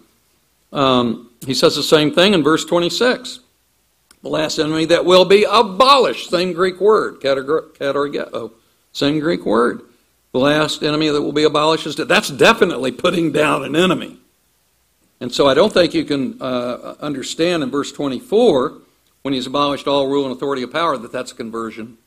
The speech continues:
of the nations. So furthermore, all authority, rule, and power refers to demonic heavenly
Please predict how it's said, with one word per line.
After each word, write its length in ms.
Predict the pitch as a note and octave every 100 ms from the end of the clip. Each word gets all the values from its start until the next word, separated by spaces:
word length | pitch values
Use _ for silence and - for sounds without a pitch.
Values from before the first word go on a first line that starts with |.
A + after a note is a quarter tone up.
| _ _
of 100 | A#2+
the 60 | A2+
nations. 420 | A#2 C3 B2+ G#2+
So 80 | -
furthermore, 720 | - G3 G#3 B2+ A#2 A#2 C3 _ _ _ _ _ _
all 280 | D3 D3 B2+
authority, 400 | C3 D3 D3 C3
rule, 260 | C3 D3
and 140 | A#2 A2
power 400 | D3+ F3 C3+ A2
refers 520 | A#2+ - C3+ B2+ B2 - _
to 200 | - C#3+
demonic 840 | A#2 A2+ A#2+ A#2+ C3 D#3+ E3 A#2 - -
heavenly 560 | F3 F#3+ C3+ A2+ G2+